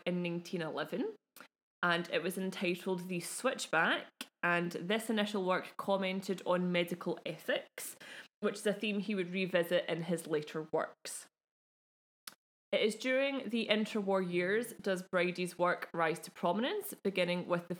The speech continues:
first professional performance of one of his works in nineteen twenty-eight, and that was the Sunlight Sonata, which is a lovely name.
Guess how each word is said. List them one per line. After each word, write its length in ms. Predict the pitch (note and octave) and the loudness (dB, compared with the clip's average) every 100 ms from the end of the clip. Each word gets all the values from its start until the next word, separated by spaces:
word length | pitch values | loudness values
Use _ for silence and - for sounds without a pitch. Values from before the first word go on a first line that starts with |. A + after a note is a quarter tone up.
| - | -2
first 240 | A#3 A#3 | -2 -2
professional 480 | - G3+ F#3+ F#3 F3+ | -4 0 0 0 -4
performance 600 | F3+ F3 F3 E3 F3+ F#3 | -4 0 2 2 2 -2
of 260 | - E3+ E3+ | -2 -2 0
one 100 | E3 | -2
of 120 | E3 | -2
his 200 | F3 D#3+ | -4 0
works 300 | D#3+ - - | 0 0 -2
in 140 | E3+ | -2
nineteen 400 | E3+ E3 - E3 | -2 -4 -6 -6
twenty-eight, 840 | E3 F3 D#3+ D#3+ - F#3 C#4+ - - - _ - - _ | -4 -2 -4 -6 -6 -2 -2 -4 -14 -18 _ -20 -20 _
and 160 | F#3 F#3 | 0 4
that 180 | F3+ - | 4 4
was 160 | F#3 | -2
the 260 | F3+ F3 D#3+ | -2 -6 -6
Sunlight 640 | - F#3+ F3+ F3+ E3+ E3 - - | -4 -2 0 0 0 -2 -8 -10
Sonata, 580 | - F3+ E3 D#3+ - D#4 B4 - | -6 -2 0 0 -2 -2 -2 -4
which 300 | - - - | -6 -4 -6
is 80 | F3 | -2
a 80 | E3 | 0
lovely 400 | E3 D#3 - E3 | 0 -2 -2 -2
name. 180 | E3+ | -2